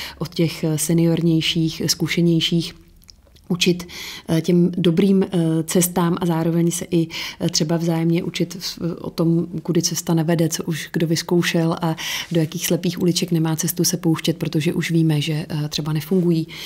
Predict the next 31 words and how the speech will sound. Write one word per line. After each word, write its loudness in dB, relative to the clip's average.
Takže 2
z-, 2
rozumět 6
a 0
znát 0
jak 0
ty 2
příklady 0
dobré 0
praxe, -6
tak -6
i -6
špatné -2
praxe -2
je 6
za 2
mě 2
nějaká 0
důležitá 0
součást -2
procesu -2
učení. 0
A -2
tady 2
si 0
opravdu 2
myslím, 2
že, 0
eh, 0
jakákoliv 0
podpora -4